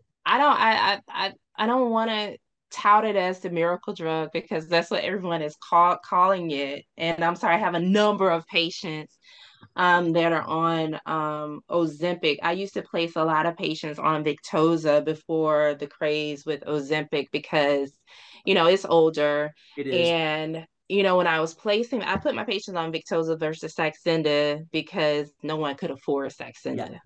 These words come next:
Speaker 2: So people out there in the community may know this, but Victoza and Saxenda are actually the same drug. Ozempic and Wegovy are actually the same drug, but the dosing is a little different.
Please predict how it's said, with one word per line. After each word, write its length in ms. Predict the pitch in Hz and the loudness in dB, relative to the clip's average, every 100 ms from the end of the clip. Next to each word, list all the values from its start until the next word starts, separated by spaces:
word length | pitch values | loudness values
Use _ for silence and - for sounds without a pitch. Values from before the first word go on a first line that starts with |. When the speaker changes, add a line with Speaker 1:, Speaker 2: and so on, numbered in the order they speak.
| _ _ - | _ _ -4
Speaker 2:
So 220 | 185 165 | -2 -2
people 300 | 202 220 214 | -2 0 2
out 160 | 185 | 2
there 140 | 185 170 | 2 -2
in 80 | 151 | -2
the 120 | 127 | -6
community 420 | - 147 156 139 | -4 0 0 0
may 140 | 131 127 | -4 0
know 100 | 131 | 2
this, 480 | - - - 127 - - | 4 4 2 0 -4 -10
but 0 | - - _ | -12 -12 _
Victoza 560 | 156 175 - 190 202 208 | -8 -8 0 2 2 0
and 100 | 185 | -4
Saxenda 520 | - 170 151 165 165 | -4 -4 -4 -6 -2
are 80 | 139 | -2
actually 280 | 131 - 139 | -2 -4 -8
the 80 | 117 | -6
same 340 | - 135 120 | -4 -2 -2
drug. 400 | 123 127 110 101 - _ _ - | 0 2 2 0 -8 _ _ -6
Ozempic 600 | 131 123 131 170 180 180 | -4 -2 -2 -2 -2 -2
and 140 | 143 123 | -4 -4
Wegovy 640 | 127 - 139 151 123 113 | -4 -2 2 2 2 -4
are 120 | 117 | -4
actually 280 | 117 117 123 | -4 -4 -8
the 80 | 113 | -10
same 320 | - 123 107 | -6 -6 -6
drug, 320 | 104 107 95 - _ _ _ | -6 -6 -6 -10 _ _ _
but 180 | 135 135 | -4 -2
the 100 | 123 | -4
dosing 400 | 151 156 160 139 | 0 0 0 -4
is 80 | |
a 40 | 117 | -4
little 160 | 110 | -4
different. 420 | 95 110 - 95 | -4 -6 -6 -10